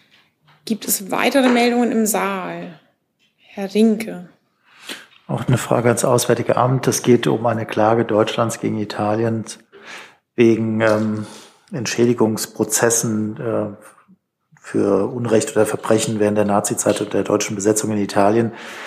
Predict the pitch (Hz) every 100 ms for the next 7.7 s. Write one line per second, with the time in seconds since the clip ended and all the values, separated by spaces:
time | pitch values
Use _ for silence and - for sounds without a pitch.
0 | - - - - - 117 113 113 101 120
1 | 110 110 113 113 110 117 - - 107 98
2 | 117 127 120 117 110 101 - 107 107 107
3 | 107 101 104 101 - - 101 - 107 101
4 | 101 98 104 98 101 104 120 135 151 123
5 | 123 117 117 120 113 117 113 110 117 110
6 | 110 107 - 107 107 107 - 113 110 107
7 | - 110 107 101 113 -